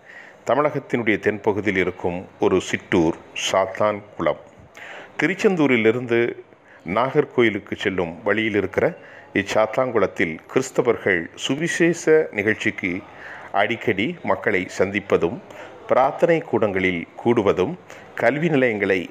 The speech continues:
நடத்துவதும் தொடர் நிலைதான். இங்கு கிறிஸ்தவர்கள் மட்டுமின்றி,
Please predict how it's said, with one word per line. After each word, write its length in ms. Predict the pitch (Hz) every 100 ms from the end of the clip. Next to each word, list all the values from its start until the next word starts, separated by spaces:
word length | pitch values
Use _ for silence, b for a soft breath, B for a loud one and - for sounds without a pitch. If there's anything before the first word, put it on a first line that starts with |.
| -
நடத்துவதும் 720 | 95 101 - 101 87 80 78 - -
தொடர் 340 | 107 107 110
நிலைதான். 460 | 110 82 78 82 85 - - B B B
இங்கு 320 | 131 131 117 95 - -
கிறிஸ்தவர்கள் 720 | - 147 - 175 160 - 147 151
மட்டுமின்றி, 600 | - 101 104 92 82 95